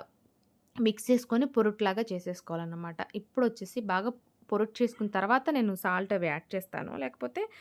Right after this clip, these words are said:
ఈ ఎగ్ పొరుట్లోనే అక్కడక్కడ సాల్ట్ అనేది చేరుకుపోతది కాబట్టి ఇంకా ఇట్లా చేస్తా అన్నమాట. కొంచెం పసుపు, ఉప్పు వేసిన తర్వాత రైస్ దీంట్లో యాడ్ చేసేసి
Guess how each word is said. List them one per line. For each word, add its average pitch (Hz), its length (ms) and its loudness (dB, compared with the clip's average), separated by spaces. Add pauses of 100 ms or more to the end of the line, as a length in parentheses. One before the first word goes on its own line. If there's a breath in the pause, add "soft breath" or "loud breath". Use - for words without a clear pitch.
(440 loud breath)
ఈ 233 120 2 (260)
ఎగ్ 214 220 0 (360)
పొరుట్లోనే 240 520 4 (240)
అక్కడక్కడ 226 440 0
సాల్ట్ 208 340 2
అనేది 208 220 2
చేరుకుపోతది 190 600 -4
కాబట్టి 190 420 -6 (120)
ఇంకా 202 280 -4 (120)
ఇట్లా 208 260 -4
చేస్తా 196 280 -4
అన్నమాట. 185 400 -10 (180)
కొంచెం 220 260 -2
పసుపు, 196 320 -6
ఉప్పు 226 220 -4
వేసిన 185 320 -4
తర్వాత 175 380 -8 (580 loud breath)
రైస్ 214 260 4
దీంట్లో 190 280 2
యాడ్ 160 220 0
చేసేసి 180 420 -6